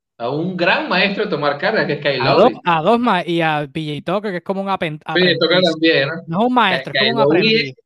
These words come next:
Speaker 2: pero sí.
Speaker 1: es un mago de tomar cargas. O sea, y lo hace con una facilidad pasmosa, el, el gordito ese.
Speaker 2: Sí.
Speaker 1: O sea, que, es más, me gustaría saber, desglosado, quién, quién es el que lidera la estadística.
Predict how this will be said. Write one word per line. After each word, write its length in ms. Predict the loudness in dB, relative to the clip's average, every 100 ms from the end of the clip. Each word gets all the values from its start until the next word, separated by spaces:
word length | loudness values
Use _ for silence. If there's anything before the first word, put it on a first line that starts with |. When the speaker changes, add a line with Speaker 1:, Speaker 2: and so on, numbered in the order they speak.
| _
Speaker 2:
pero 240 | -14 -14 -14
sí. 260 | -20 -20 _ _ _ -6
Speaker 1:
es 300 | -2 -2 -4
un 220 | -6 -4
mago 360 | 0 2 2 0
de 80 | 0
tomar 380 | -2 -2 -2 -2
cargas. 460 | -4 -4 -6 -12
O 340 | _ _ _ -8
sea, 260 | -4 -4
y 120 | -4 -4
lo 160 | -2
hace 180 | -2 -2
con 120 | -2
una 220 | -2 0
facilidad 540 | -2 -4 -2 2 2 0
pasmosa, 680 | -4 -6 -2 -2 -2 -4
el, 200 | -4 -8 -14 _
el 140 | -10 -6
gordito 500 | -6 -6 -4 -2 0
ese. 380 | 0 -2 -8 -12 _ _ _
Speaker 2:
Sí. 320 | -20 -20 -18
Speaker 1:
O 40 |
sea, 120 | -12 -10
que, 80 | -4
es 80 | 0
más, 140 | 0 2
me 80 |
gustaría 380 | 2 2 2 0
saber, 340 | 2 2 2 2
desglosado, 640 | 2 2 2 2 0 0
quién, 160 | -2 -6 -8 -12 -18 -10
quién 160 | -2 0
es 60 |
el 120 | 0 0
que 80 |
lidera 380 | 2 4 4 4
la 100 | 2
estadística. 600 | 2 0 0 -2 -10 -14